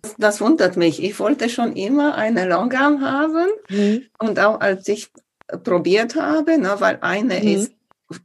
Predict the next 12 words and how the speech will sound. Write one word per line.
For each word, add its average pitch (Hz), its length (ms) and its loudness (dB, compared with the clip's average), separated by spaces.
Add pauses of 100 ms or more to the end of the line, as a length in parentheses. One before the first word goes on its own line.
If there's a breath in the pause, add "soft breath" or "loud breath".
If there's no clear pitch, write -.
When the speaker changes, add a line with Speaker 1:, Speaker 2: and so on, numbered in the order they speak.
(160)
Speaker 1:
möchten 277 720 2
haben 302 360 2
und 240 180 -2
eine 208 380 -2
ist, 262 120 -2
wenn 196 200 0
du 202 100 0
da 208 180 0
stehst 202 540 -2
und 208 140 -2
damit 185 380 0
nähst. 202 440 -2